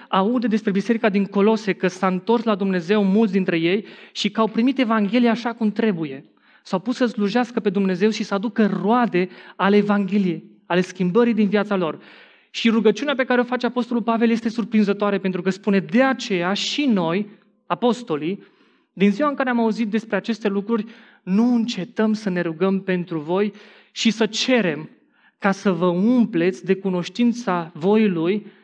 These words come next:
în orice fel de înțelepciune și pricepere duhovnicească.” Dar de ce, Doamne, e nevoie ca biserica aceasta să se umple de cunoștință?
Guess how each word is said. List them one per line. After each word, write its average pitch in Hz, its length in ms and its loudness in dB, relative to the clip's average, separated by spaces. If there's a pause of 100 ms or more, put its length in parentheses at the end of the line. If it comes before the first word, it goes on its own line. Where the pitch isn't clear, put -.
(260)
în 165 180 -6
orice 233 300 0
fel 233 180 0
de 214 80 2
înțelepciune 202 480 0
și 208 160 -4
pricepere 202 440 -2
duhovnicească.” 185 960 -4 (220)
Dar 220 220 2
de 233 180 2
ce, 302 200 -2
Doamne, 247 680 -2 (200)
e 214 80 2
nevoie 214 300 2
ca 233 120 -2
biserica 226 500 -2
aceasta 233 320 -2
să 220 120 -6
se 208 120 -2
umple 240 180 2
de 226 120 2
cunoștință? 220 1000 0